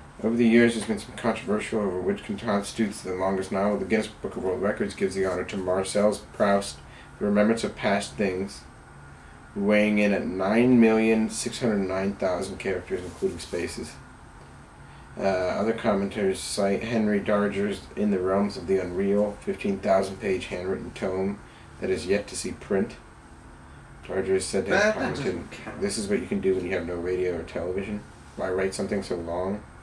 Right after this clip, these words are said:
Speaker 1: Blah, blah, blah, blah, blah, blah, blah, blah.
Speaker 2: What's the fucking, what am I thinking of? Long Smash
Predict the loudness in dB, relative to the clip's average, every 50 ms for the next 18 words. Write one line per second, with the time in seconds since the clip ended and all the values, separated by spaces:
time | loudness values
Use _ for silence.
0 | -20 -20 -20 -20 -20 -20 -18 -18 -20 -20 -18 -12 -12 -10 -10 -10 -12 -12 -12 -12
1 | -14 -14 -14 -14 -14 -14 -12 -12 -12 -12 -14 -14 -14 -14 -16 -16 -14 -16 -16 -16
2 | -18 -18 -20 -20 -20 -20 -20 -14 -8 -8 -6 -6 -8 -10 -10 -10 -10 -10 -8 -8
3 | -6 -6 -6 -6 -6 -6 -6 -8 -10 -12 -14 -18 -18 -14 -10 -8 -6 -4 -4 -2
4 | -2 -4 -4 -6 -8 -10 -10 -10 -12 -14 -14 -14 -14 -16 -16 -18 -18 -18 -20 -20
5 | -20 -20 -20 -20 -20 -20 -20 -20 -20 -20 -20 -20 -20 -20 -20 -20 -20 -18 -16 -10
6 | -8 -6 -4 -4 -2 -2 -2 -4 -4 -4 -6 -8 -12 -16 -18 -16 -14 -12 -8 -6
7 | -4 -4 -2 -4 -4 -6 -8 -10 -12 -14